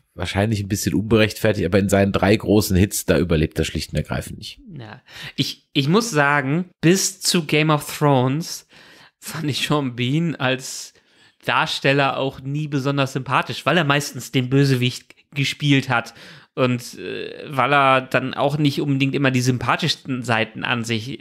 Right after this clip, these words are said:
Speaker 2: hatte. Nachdem ich mich <laughs> in Game of Thrones ein bisschen mehr mit ihm beschäftigt hab, würde ich ihn auch gerne mal treffen, um ihn zu interviewen. Allein um seinen,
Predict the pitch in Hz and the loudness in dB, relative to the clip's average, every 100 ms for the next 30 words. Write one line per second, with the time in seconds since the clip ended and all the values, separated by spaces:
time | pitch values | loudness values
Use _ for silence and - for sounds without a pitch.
0 | 80 123 123 123 113 - - - - 123 | -12 -6 -4 0 -2 -4 -20 -12 -4 -2
1 | 117 160 180 170 175 - - - _ - | 0 0 0 0 -2 -2 -8 -16 _ -2
2 | 170 170 151 151 151 143 147 170 160 156 | 2 2 2 2 2 0 -2 -2 -2 -2
3 | 147 147 160 156 151 160 160 170 - 175 | 0 0 -2 -4 -4 -2 0 0 -2 -4
4 | 175 175 - - 220 170 - _ 220 156 | -4 -4 -8 -14 -14 -16 -20 _ -12 0
5 | 160 214 220 - 190 180 165 208 - _ | 4 4 2 -4 -4 -2 0 0 -4 _
6 | 131 127 135 131 127 - 135 131 151 127 | 0 2 2 2 0 0 -2 -2 -2 -2
7 | 135 135 131 - 127 127 131 120 117 131 | 0 -2 -2 -6 -6 -2 0 0 0 -2
8 | 131 123 120 127 151 160 151 151 139 139 | 0 0 2 2 0 -2 -4 0 2 2
9 | 143 143 143 | 2 2 -2